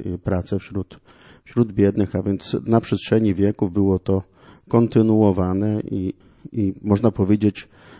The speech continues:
każdy z zakonników ma za zadanie odkrywać to, e, na nowo. A więc taki jubileusz, y, dla nas jest okazją z jednej strony podziękować za cztery wieki pracy wszystkich braci, y,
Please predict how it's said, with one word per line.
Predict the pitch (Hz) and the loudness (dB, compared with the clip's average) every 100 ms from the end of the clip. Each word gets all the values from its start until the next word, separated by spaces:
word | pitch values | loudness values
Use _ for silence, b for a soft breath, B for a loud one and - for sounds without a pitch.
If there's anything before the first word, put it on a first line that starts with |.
| b | b
każdy | 95 95 107 | 0 2 2
z | |
zakonników | 104 95 98 101 104 101 | 2 0 0 0 0 -4
ma | 95 95 | -2 -2
za | 98 | -2
zadanie | 92 95 92 95 95 | -2 0 0 2 0
odkrywać | - 92 87 90 - | 0 -2 0 -2 -6
to, | - 90 87 - | -4 -4 -4 -8
e, | 104 90 | -4 0
na | 101 | 2
nowo. | 131 120 87 - _ - | 4 2 0 -10 _ -12
A | 98 | -8
więc | 92 - | -8 -4
taki | 95 - | -6 -4
jubileusz, | 98 120 117 107 95 98 131 - b b b b b 165 | -2 -2 0 2 2 2 0 -6 b b b b b -8
y, | 104 92 | -6 -4
dla | 98 95 | -2 0
nas | 101 104 101 | 2 0 0
jest | 98 - | -4 -2
okazją | 95 - 92 92 104 - | -4 0 0 2 2 2
z | 113 | -2
jednej | 98 98 101 | -2 0 -2
strony | - 101 98 92 | 0 0 0 0
podziękować | 92 - 92 92 92 90 90 | -2 -2 -2 2 2 2 -2
za | - 98 92 90 - | -8 -6 -2 -2 -2
cztery | - - 95 95 | -8 -4 0 0
wieki | 90 92 - 95 _ b b b - | 2 0 -2 -14 _ b b b -4
pracy | 98 98 - 90 - | -2 -2 -4 -8 -8
wszystkich | - 98 - 98 | -6 -6 -4 -6
braci, | 87 92 92 90 - | 0 0 0 -2 -6
y, | 107 - 98 95 - | -8 -8 -8 -8 -8